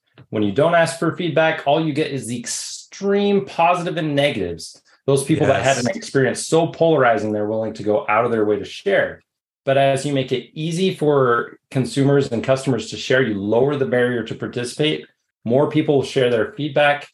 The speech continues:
Speaker 1: and then you get a more true represent-, representative sample. That often is, is there's, like, this silent positive major-, majority. And we've talked about <laughs> this last time, um, when we were chatting, and,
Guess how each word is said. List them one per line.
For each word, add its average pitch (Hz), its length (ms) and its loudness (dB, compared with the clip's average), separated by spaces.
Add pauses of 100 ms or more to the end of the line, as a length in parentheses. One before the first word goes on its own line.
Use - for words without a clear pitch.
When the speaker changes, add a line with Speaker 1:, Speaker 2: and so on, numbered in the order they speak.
(420)
Speaker 1:
and 110 120 -6
then 123 120 0
you 120 120 -2
get 117 200 2
a 110 40 -2
more 113 280 2
true 135 320 -2
represent-, 110 720 -4
representative 113 720 0
sample. 107 540 -2
That 120 160 4
often 139 360 2
is, - 380 -6
is 98 220 -6
there's, 104 200 -4
like, 113 180 2
this 101 180 -4
silent 123 640 0
positive 117 400 0
major-, 107 540 -2
majority. 104 640 0
And 101 100 -2
we've 139 120 0
talked 160 260 0
about 107 320 0
<laughs> - 0 -
this - 220 0
last 143 380 2
time, 104 300 -6 (500)
um, 110 460 0
when 113 160 -6
we 110 80 -8
were 104 120 -2
chatting, 101 460 0
and, 92 220 -8